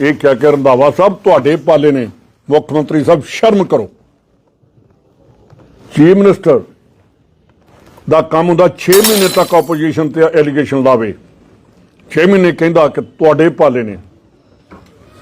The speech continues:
ਤਾਂ ਅੱਜ ਸਵਾ ਚਾਰ ਸਾਲ ਹੋ ਗਏ ਨੇ। ਚੀਫ ਮਿਨਿਸਟਰ ਸਾਹਿਬ, ਇਹ ਸਾਡੇ ਨਹੀਂ ਪਾਲੇ, ਇਹ ਤੁਹਾਡੇ ਗੁੰਡੇ ਪਾਲੇ ਨੇ।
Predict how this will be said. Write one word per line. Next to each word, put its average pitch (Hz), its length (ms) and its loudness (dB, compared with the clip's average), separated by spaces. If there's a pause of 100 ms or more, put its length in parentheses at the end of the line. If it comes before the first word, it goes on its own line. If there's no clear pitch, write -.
(100)
ਤਾਂ 127 120 2
ਅੱਜ 135 140 -2
ਸਵਾ 147 440 0
ਚਾਰ 147 340 0 (100)
ਸਾਲ 143 140 0
ਹੋ 113 140 -6
ਗਏ 127 140 -4
ਨੇ। 147 200 -2 (500)
ਚੀਫ 135 220 2
ਮਿਨਿਸਟਰ 135 360 2
ਸਾਹਿਬ, 156 400 0 (640)
ਇਹ 139 180 0 (140)
ਸਾਡੇ 131 340 2
ਨਹੀਂ 151 160 2
ਪਾਲੇ, 151 520 2 (520)
ਇਹ 135 200 -2
ਤੁਹਾਡੇ 123 520 0
ਗੁੰਡੇ 113 420 -2
ਪਾਲੇ 104 400 -4
ਨੇ। 95 140 -14